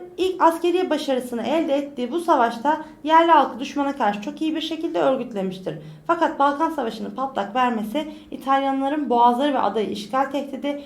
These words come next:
Osmanlı Devleti'nin barış istemesine neden olmuştur demiş. Bu hangisine ulaşılamaz? Trablusgarp Savaşı'na Osmanlı Devleti askeri birliklerini gönderememiştir. Evet.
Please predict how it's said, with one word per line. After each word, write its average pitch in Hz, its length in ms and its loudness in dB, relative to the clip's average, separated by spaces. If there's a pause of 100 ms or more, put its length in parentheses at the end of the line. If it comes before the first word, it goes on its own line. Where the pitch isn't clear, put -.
(140)
Osmanlı 254 420 -2
Devleti'nin 190 460 -4
barış 233 220 -4
istemesine 185 540 -6
neden 247 280 -4 (300)
olmuştur 196 520 -8 (180)
demiş. - 360 -14 (640)
Bu 285 160 -2
hangisine 294 360 -2
ulaşılamaz? 226 600 0 (340)
Trablusgarp 370 580 8
Savaşı'na 330 540 4
Osmanlı 330 520 4 (100)
Devleti 277 340 4
askeri 311 500 2
birliklerini 277 540 0
gönderememiştir. 240 840 -2 (160)
Evet. - 480 -12